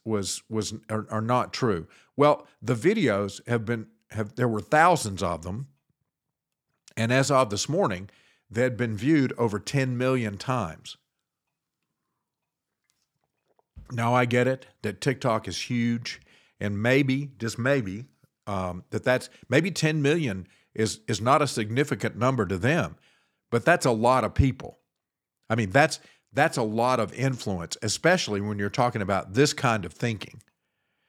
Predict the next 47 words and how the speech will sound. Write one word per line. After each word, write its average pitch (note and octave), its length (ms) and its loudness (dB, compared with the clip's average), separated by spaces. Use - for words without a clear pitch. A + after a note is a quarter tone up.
David C3+ 320 4
Strom C3 520 0
wrote G#2+ 180 -2
about G2 380 -6
some A#2+ 200 -6
of F#2+ 80 -10
this F#2+ 340 -6
over G2 440 -2
at G2+ 120 -6
Hot G2+ 300 -2
Air. G#2+ 260 -2
He A2 120 -4
said, G#2 260 -4
"Obviously, A#2+ 520 2
the F#2 120 -2
youth B2 300 2
of G2+ 100 -2
our F#2+ 120 4
nation G#2 460 0
need B2 200 2
to G#2 60 -2
spend A#2+ 320 -2
some G2 160 -4
quality B2 420 4
time G2 460 -2
looking B2 400 4
into A2+ 220 0
their G2+ 180 2
souls C3 480 4
and G2 180 -2
realizing G2+ 640 2
that F#2+ 120 -4
there's G2+ 200 0
a G2+ 60 2
vast A2+ 460 0
gap A#2+ 400 2
where G#2+ 100 0
their G2 140 0
moral A2 340 2
compass C3 460 -2
should D#2 260 -8
be." - 300 -12
I, A2 180 2
that's C3 380 2
a C3 60 2
great G2 300 -2
statement. G2 460 -6